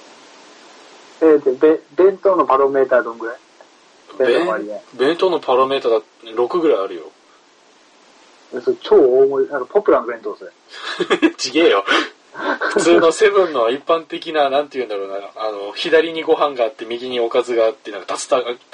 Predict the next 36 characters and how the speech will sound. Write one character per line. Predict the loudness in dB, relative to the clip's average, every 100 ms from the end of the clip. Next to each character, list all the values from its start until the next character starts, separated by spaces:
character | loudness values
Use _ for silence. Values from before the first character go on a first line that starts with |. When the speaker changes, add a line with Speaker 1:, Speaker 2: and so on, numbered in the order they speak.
| -8 -4
Speaker 2:
田 | -2
弁 | -2 -2
当 | -4
み | -4
た | -10
い |
な | -12
や | -16
つ。 | -18 -20 -20 _ -4
Speaker 1:
あ |
ー。 | 0 2 0 -6 -16 -20 _ -20 _ -4
Speaker 2:
あ | 0
れ | 0
に、 | -2 -2 -2 -4
そ | -8 -8
の、 | -6 -8 -8
そ | -4
の | -2
日 | 0
の | -2
気 | -2
分 | -4 -4
に | -2
よ | -4
っ |
て | -2 0
お | 0
に | 0
ぎ | -6
り |
の | -2 -2
具 | 0
を | 0
変 | 2 0
え |
て、 | 0 -2 -4